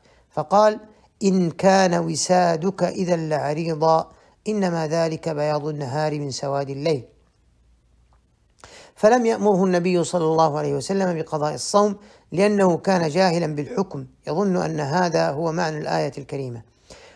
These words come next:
وأما الجهل بالوقت فلحديث أسماء بنت أبي بكر رضي الله عنهم قالت: "أفطرنا على عهد رسول الله صلى الله عليه وسلم في يوم غيم ثم طلعت الشمس"،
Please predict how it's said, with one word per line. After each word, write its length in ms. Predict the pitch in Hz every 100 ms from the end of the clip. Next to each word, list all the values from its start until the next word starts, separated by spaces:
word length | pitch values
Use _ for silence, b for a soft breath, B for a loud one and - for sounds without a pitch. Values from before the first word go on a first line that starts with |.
| B
وأما 320 | 170 233 254 226
الجهل 320 | 190 208 190
بالوقت 460 | 160 160 175 -
فلحديث 600 | 165 156 143 123 175 214
أسماء 500 | 190 151 - 175 180
بنت 280 | 156 185 -
أبي 200 | 147 139
بكر 340 | 143 160 160 147
رضي 280 | 170 156
الله 340 | 151 156 139 139
عنهم 360 | 185 185 208 208 B B B B
قالت: 320 | - 208 190
"أفطرنا 500 | - 147 - 208 185
على 220 | 160 151 156
عهد 280 | 170 170
رسول 340 | 170 147 185 170
الله 320 | 160 180 160
صلى 220 | - 151
الله 320 | 156 180 156
عليه 220 | 151 160 156
وسلم 440 | 135 180 170 165
في 120 | -
يوم 240 | 156 160 151
غيم 460 | 147 196 180 175 151
ثم 240 | 190 175
طلعت 440 | 160 185 151 143
الشمس"، 560 | 143 - 156 127 -